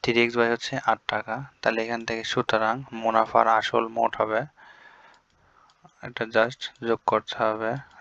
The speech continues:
যে মুনাফা প্লাস হচ্ছে আসল হবে এটা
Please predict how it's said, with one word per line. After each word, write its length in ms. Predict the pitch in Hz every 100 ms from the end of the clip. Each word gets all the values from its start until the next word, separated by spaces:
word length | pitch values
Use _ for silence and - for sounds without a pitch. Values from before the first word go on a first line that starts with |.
| -
যে 80 | 113 110
মুনাফা 480 | 113 113 117 - 120 135 135 -
প্লাস 300 | 117 113 110 120
হচ্ছে 340 | 113 - 135 151 - - - - - _ - 113
আসল 320 | - 113 117 156 - _ _ _ _ _ _ _ _ _ _ _ _ _ _ _ _ - - - - - -
হবে 200 | 120 117
এটা 140 | 117